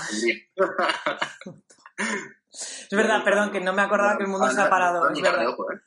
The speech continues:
Speaker 2: ¿Eh?
Speaker 1: La cerró tarde, que en México han estado hasta al límite. O sea, quiero decir, han cerrado tardísimo, hasta, hasta hace muy poco. Sí. México, el problema que tiene es que no, <clears throat> no tienen, eh, ningún tipo de infraestructura sanitaria. O sea,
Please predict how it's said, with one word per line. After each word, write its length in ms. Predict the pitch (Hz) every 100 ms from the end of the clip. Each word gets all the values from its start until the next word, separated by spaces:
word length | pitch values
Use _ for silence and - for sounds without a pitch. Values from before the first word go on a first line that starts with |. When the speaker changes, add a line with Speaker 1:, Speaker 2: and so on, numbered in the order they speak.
| - - _ -
Speaker 2:
¿Eh? 300 | 240 - - _
Speaker 1:
La 100 | -
cerró 240 | - - - 123
tarde, 240 | 123 110
que 240 | 101 104 98
en 100 | 98
México 720 | 104 107 123 120 127 127 123
han 100 | 113
estado 340 | 110 - 113 120
hasta 320 | - 117 107 101 101 104
al 120 | 98 101
límite. 300 | 127 117 90
O 40 | -
sea, 120 | -
quiero 120 | 113
decir, 260 | 110 107 - _ _ _ -
han 160 | 113 110
cerrado 220 | 113 123
tardísimo, 580 | 110 104 117 110 - - -
hasta, 280 | - 95
hasta 180 | 110 -
hace 100 | 104
muy 180 | 107 113
poco. 280 | 98 95 -
Sí. 120 | - - -
México, 380 | - - 107 98
el 60 | 107
problema 280 | 104 101 110
que 100 | 104
tiene 300 | 107 101 104
es 120 | 107
que 320 | 120 110 104
no, 540 | 101 104 104 101 101 98 98 _ _ - - - - - - - _ _ _ _ -
<clears throat> 200 | 160 120
no 120 | 117
tienen, 400 | 123 120 120 110
eh, 140 | 95 - -
ningún 360 | 95 117 110 113
tipo 140 | 113
de 60 | 117
infraestructura 500 | 110 113 - 104 110
sanitaria. 560 | 110 107 101 95 113 107
O 40 |
sea, 160 | -